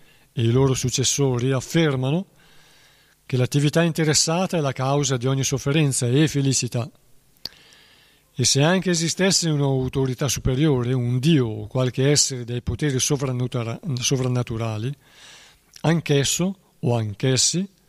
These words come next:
sarebbero legati all'attività interessata, poiché accorderebbero i risultati secondo le azioni compiute. E poiché l'azione non è indipendente dalla persona che la compie,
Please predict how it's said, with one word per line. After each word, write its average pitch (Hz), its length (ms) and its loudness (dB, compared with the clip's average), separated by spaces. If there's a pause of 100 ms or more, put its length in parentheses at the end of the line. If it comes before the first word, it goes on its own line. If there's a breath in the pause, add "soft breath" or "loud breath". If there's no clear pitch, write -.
(920 soft breath)
sarebbero 147 600 2
legati 143 460 0
all'attività 131 480 -2
interessata, 117 720 -4 (1080 soft breath)
poiché 123 340 0
accorderebbero 135 880 2
i 127 80 0
risultati 131 800 0
secondo 131 420 -2
le 123 120 -2
azioni 123 260 -2
compiute. 117 560 -4 (2000 soft breath)
E 123 60 -2
poiché 123 300 0
l'azione 165 560 2
non 143 180 4
è 156 40 4
indipendente 151 720 2
dalla 131 240 -2
persona 139 540 0
che 139 100 -2
la 127 120 0
compie, 160 560 0